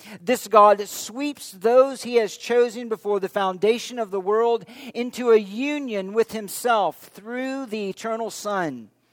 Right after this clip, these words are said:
who took on flesh, who died for sin, who rose from the dead, and sent the Spirit to unite us to himself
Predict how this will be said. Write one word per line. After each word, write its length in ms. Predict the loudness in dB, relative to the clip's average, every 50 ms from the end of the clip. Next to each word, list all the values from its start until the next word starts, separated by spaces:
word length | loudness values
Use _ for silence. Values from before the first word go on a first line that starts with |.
| _ _ _ _ _ _ _
who 100 | -10 -10
took 300 | -6 -4 -4 -4 -2 -2
on 160 | -2 -2 -4
flesh, 640 | -6 -4 -2 0 0 0 -2 -6 -10 -14 -20 -20 _ _ _ _ _ _ _ _ _ _ _ -8
who 100 | -8 -2
died 440 | 2 4 6 8 8 6 4 2
for 180 | -2 -6 -10 -10
sin, 640 | -10 -8 -6 -4 -4 -2 -2 -4 -4 -8 -10 -14 -18 _ _ _ _ _ _ _ _ -8
who 140 | -6 -6
rose 500 | 0 4 6 8 8 8 6 4 -2 -8
from 200 | -8 -8 -6 -6
the 100 | -4 -2
dead, 480 | 0 2 4 4 4 4 2 0 -4 -8 -14 -16 -10 -6
and 160 | -6 -6 -6
sent 320 | -6 -6 -4 -4 -4 -4 -6
the 100 | -8 -8
Spirit 640 | -8 -10 -14 -12 -6 -2 4 6 6 6 4 2 -6 -16 -20 -20 -12
to 120 | -8 -8 -6
unite 580 | -6 -6 -6 -2 0 2 2 2 0 -2 0
us 300 | 0 0 0 -2 -4 -10 -18 -20 _
to 240 | -14 -12 -8 -8 -6
himself 680 | -6 -6 -8 -8 -8 -4 0 2 4 4 4 2 0